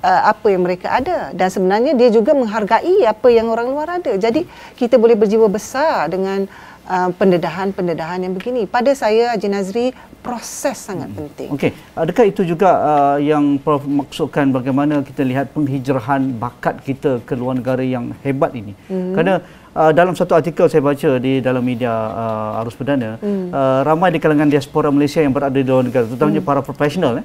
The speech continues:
Speaker 2: ah,
Speaker 1: Hmm.
Speaker 2: para ke-, kelompok-kelompok, ah, profesional,
Speaker 1: Hmm.
Speaker 2: mereka merasakan belum, ah, masanya, walaupun sudah pertukaran kerajaan,
Speaker 1: Ya.
Speaker 2: ah, Perdana Menteri Datuk Seri Anwar Ibrahim,
Speaker 1: Hmm.
Speaker 2: kerana mereka ingin wait and see dulu.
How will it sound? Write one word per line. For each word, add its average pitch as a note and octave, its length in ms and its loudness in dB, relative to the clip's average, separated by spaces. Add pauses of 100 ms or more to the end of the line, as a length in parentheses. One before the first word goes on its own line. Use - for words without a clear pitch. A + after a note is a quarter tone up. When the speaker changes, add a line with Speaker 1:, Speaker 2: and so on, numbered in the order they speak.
Speaker 2:
ah, - 80 -4
Speaker 1:
Hmm. B2+ 160 0
Speaker 2:
para B2 240 0
ke-, A#2+ 240 -4
kelompok-kelompok, B2+ 760 -4
ah, A2+ 260 -4
profesional, B2 540 -4
Speaker 1:
Hmm. F#3+ 320 -8
Speaker 2:
mereka D3 300 -2
merasakan D#3+ 480 0 (320)
belum, D#3 340 2 (300)
ah, C3 160 -2
masanya, D3+ 500 2 (380)
walaupun D3+ 460 2
sudah D3+ 260 0
pertukaran C#3+ 520 0
kerajaan, C#3 640 4
Speaker 1:
Ya. C3+ 140 2
Speaker 2:
ah, B2+ 100 2
Perdana B2+ 280 0
Menteri C3 200 -2
Datuk B2 220 -4
Seri C3 160 -4
Anwar A#2+ 240 -4
Ibrahim, D#3 240 2
Speaker 1:
Hmm. - 60 -8
Speaker 2:
kerana D#3+ 180 2 (240)
mereka E3 240 2
ingin E3 360 0
wait D#3 200 2
and C#3+ 160 2
see D#3 160 -2
dulu. B2+ 240 -2